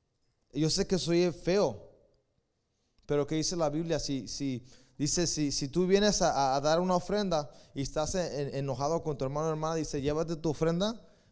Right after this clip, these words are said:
ve, pide perdón y luego regresa y trae sus ofrendas." Es la Biblia, no es lo que yo pienso.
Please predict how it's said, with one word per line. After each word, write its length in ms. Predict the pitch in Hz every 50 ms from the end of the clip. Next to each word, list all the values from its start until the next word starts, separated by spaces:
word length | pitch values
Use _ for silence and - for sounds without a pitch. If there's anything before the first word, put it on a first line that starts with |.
| _ _
ve, 360 | - 120 113 110 135 139 147
pide 280 | 143 - 160 170 175 170
perdón 420 | 175 165 156 147 151 165 185 196
y 60 | 160
luego 260 | 135 131 139 139 147 156
regresa 420 | 143 135 135 127 135 139 - -
y 40 | 135
trae 160 | - 131 131
sus 200 | 127 - 123 - 120
ofrendas." 560 | 107 - 123 113 113 101 101 98 - - - - - - _ _ _ _ _ _ _ _ _ _ _ _ _ _ _ _ _ _ _ _ _ _ _ _ _ _ _ _
Es 140 | 123 139 147
la 120 | 175 175
Biblia, 320 | 170 175 180 180 170 170
no 140 | 156 156 151
es 60 | 147
lo 120 | 143 151 143
que 120 | - 147
yo 120 | 147 143 139
pienso. 440 | 135 147 143 143 - 139 120 98